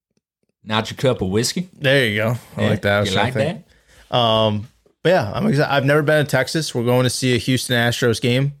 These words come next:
Speaker 2: They're gonna be playing the Red Sox. Um, I'm just gonna be screaming, "Grab a trash can" the whole game. It's gonna be a lot of fun. Um, yeah, I'm just ready for it. I'm so excited to go down there,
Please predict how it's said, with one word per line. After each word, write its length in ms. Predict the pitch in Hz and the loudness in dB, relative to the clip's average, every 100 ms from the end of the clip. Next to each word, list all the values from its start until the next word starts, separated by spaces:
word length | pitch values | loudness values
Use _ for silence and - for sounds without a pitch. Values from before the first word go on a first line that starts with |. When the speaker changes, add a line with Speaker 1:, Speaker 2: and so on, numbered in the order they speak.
| _ | _
Speaker 2:
They're 100 | 120 | -2
gonna 120 | 117 | 0
be 80 | 110 | 0
playing 240 | - 123 | 0 0
the 60 | 120 | 2
Red 180 | 117 110 | 0 0
Sox. 580 | 131 120 123 - - - _ _ _ _ _ | 0 0 0 -4 -12 -14 _ _ _ _ _
Um, 360 | - 110 110 110 | -2 0 0 0
I'm 160 | 120 120 | 0 0
just 120 | - | 0
gonna 100 | 127 | 0
be 100 | 117 | 0
screaming, 640 | - - 123 120 117 113 | -2 -2 0 2 2 0
"Grab 260 | 104 117 113 | 0 0 0
a 40 | |
trash 340 | 107 113 110 - | 0 0 0 0
can" 180 | 123 | 0
the 60 | 117 | 2
whole 120 | 113 | 2
game. 280 | 113 113 127 - _ _ _ | 2 0 -2 -6 _ _ _
It's 80 | - | -6
gonna 120 | 120 | 0
be 60 | 110 | 2
a 60 | |
lot 260 | 107 107 110 | 2 2 2
of 40 | 120 | 0
fun. 280 | 117 113 143 - _ _ _ _ _ _ | 0 0 -2 -10 _ _ _ _ _ _
Um, 600 | 120 101 98 101 101 101 - _ _ _ _ | -2 0 2 0 -2 -4 -10 _ _ _ _
yeah, 180 | - 135 | -2 0
I'm 80 | 170 | 0
just 140 | 180 104 | 0 0
ready 180 | 131 | 0
for 220 | 135 - - | -2 -4 -8
it. 100 | - _ - | -10 _ -10
I'm 80 | 110 | -8
so 260 | - 123 | 0 2
excited 400 | 117 - 110 113 113 | 2 0 0 2 2
to 60 | |
go 120 | 110 | 0
down 280 | 107 107 107 | 2 2 0
there, 320 | 107 107 110 | 0 0 0